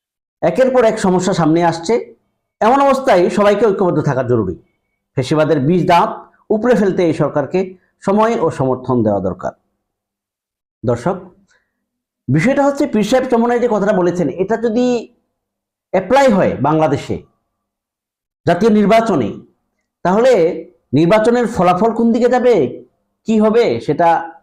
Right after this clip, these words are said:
বোঝার বাকি নেই। কারণ হচ্ছে বাংলাদেশের মানুষ এমনিতেই ধর্মভীরু, ধার্মিক, তারা আপডেটেড, মডারেটেড,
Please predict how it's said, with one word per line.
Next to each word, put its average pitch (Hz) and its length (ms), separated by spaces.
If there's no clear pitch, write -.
বোঝার 135 260
বাকি 113 240
নেই। 85 220
কারণ 180 200
হচ্ছে 208 560
বাংলাদেশের 208 440
মানুষ 240 460
এমনিতেই 147 340
ধর্মভীরু, 131 640
ধার্মিক, 175 580
তারা 202 520
আপডেটেড, 208 680
মডারেটেড, 208 720